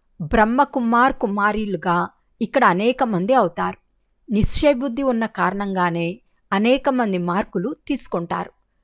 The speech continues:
మీలో కూడా ఎవరు పక్కాగా ఉంటారో వారు అక్కడ మొదట వస్తారు. కచ్చాగా ఉన్నవారు చివర్లోనే వస్తారు. మూలవతనంలో ఆత్మలన్నీ ఉంటాయి.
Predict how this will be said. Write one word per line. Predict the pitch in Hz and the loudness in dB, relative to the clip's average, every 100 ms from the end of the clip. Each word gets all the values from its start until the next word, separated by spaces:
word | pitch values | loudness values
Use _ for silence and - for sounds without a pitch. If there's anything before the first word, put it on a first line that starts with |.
| _ _ | _ _
మీలో | 208 254 285 302 | 0 2 6 4
కూడా | 294 214 190 180 - _ | 4 4 4 0 -2 _
ఎవరు | 180 190 262 | 0 2 2
పక్కాగా | - 208 - 247 254 262 262 | 0 -4 -4 2 4 6 4
ఉంటారో | 208 175 196 175 190 170 - _ _ | 2 0 0 2 2 -2 -6 _ _
వారు | 165 170 165 320 403 - _ 208 | 0 2 2 -2 -4 -12 _ -2
అక్కడ | - 269 | 2 2
మొదట | 247 185 202 254 | 2 0 0 0
వస్తారు. | 214 180 - 170 175 - _ _ _ - | 0 -2 0 -2 -2 -12 _ _ _ -2
కచ్చాగా | 214 - 247 226 226 | 0 2 2 4 2
ఉన్నవారు | 226 220 214 202 269 453 _ _ | 0 -2 -2 -2 -2 -6 _ _
చివర్లోనే | - 302 269 240 196 185 | -2 0 2 2 0 -2
వస్తారు. | 254 226 - 175 180 - _ _ _ _ | -2 -2 -2 -4 -6 -10 _ _ _ _
మూలవతనంలో | 190 233 294 302 269 269 269 247 190 180 - _ | -2 2 4 4 2 0 -2 0 2 2 0 _
ఆత్మలన్నీ | 190 220 - 254 208 180 220 | -4 -4 -2 0 0 0 -2
ఉంటాయి. | 233 160 180 175 - | -2 -4 -4 -6 -8